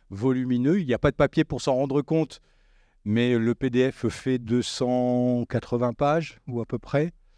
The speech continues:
Donc ça vous donne, euh, voilà, une idée de, de, et donc il y a une trentaine d'articles à l'intérieur. Euh, ce numéro, donc comme tous les numéros, il s'ouvre, euh, avec, euh, euh,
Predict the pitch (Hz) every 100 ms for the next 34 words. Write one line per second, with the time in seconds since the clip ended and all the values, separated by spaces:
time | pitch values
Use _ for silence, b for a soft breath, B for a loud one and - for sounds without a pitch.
0 | b b b - 90 - 104 104 117 110
1 | 101 104 95 107 104 95 95 95 113 110
2 | 104 95 95 92 110 - 101 98 - _
3 | _ _ _ - - 101 120 - 120 120
4 | 123 - 127 131 123 120 - 139 127 107
5 | 110 110 98 117 147 170 - _ _ _
6 | _ _ _ _ - 110 110 113 113 113
7 | 113 113 110 107 - 131 147 147 143 131
8 | 151 151 127 120 139 131 - 170 147 143
9 | 139 127 143 139 139 - 117 - 147 147
10 | 127 110 107 107 - 107 120 120 - 107
11 | 101 98 95 - _ _ _ - 120 98
12 | 92 92 92